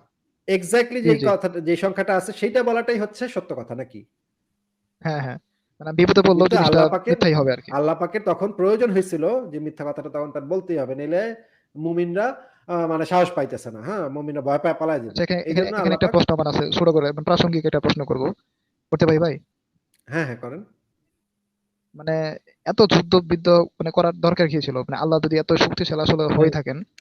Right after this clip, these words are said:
Speaker 3: এর থেকে আমার
Speaker 2: তাহলে
Speaker 3: একটা,
Speaker 2: আসলে মানে
Speaker 3: আ-, এর থেকে আমারও একটা ইয়ে আছে, প্রশ্ন আছে ভাই। মানে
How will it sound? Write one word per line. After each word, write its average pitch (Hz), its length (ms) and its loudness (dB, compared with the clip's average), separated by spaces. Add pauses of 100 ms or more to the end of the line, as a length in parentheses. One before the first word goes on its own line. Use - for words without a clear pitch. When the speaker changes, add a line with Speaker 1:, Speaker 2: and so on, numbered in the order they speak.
(100)
Speaker 3:
এর 160 140 2
থেকে 165 280 4
আমার 151 200 10
Speaker 2:
তাহলে - 20 10
Speaker 3:
একটা, 160 220 6
Speaker 2:
আসলে 151 40 6
মানে 156 160 0
Speaker 3:
আ-, 139 160 4
এর 156 140 8
থেকে 160 240 4
আমারও 147 280 10
একটা 147 260 8
ইয়ে 135 160 10
আছে, 113 260 6
প্রশ্ন 120 400 -4
আছে 104 200 -2
ভাই। 101 200 -4 (840)
মানে 131 240 4